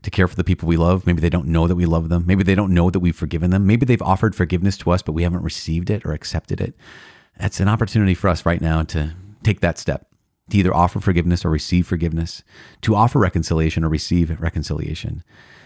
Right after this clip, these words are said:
because we know this all started, this all started with inaction. This all started with failing to lift up the head and act on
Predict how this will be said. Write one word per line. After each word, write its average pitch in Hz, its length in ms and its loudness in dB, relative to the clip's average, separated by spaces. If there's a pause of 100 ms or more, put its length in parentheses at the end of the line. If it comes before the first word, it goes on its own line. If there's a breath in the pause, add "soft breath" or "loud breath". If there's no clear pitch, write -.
(120)
because 87 260 0
we 95 100 6
know 90 200 4 (680 loud breath)
this 92 380 -2 (340)
all 110 200 4
started, 85 460 0
this - 280 -4
all 107 320 2
started 85 460 -4 (460 soft breath)
with 85 360 0
inaction. 90 640 -2 (300)
This 90 140 -2
all 104 160 4
started 90 380 0
with 85 240 -2 (360 loud breath)
failing 85 600 -2
to 82 500 0 (400)
lift 95 280 0
up 104 200 -2 (120)
the - 80 -2
head 107 460 -2
and 85 380 0 (240)
act 95 380 -4
on 85 440 0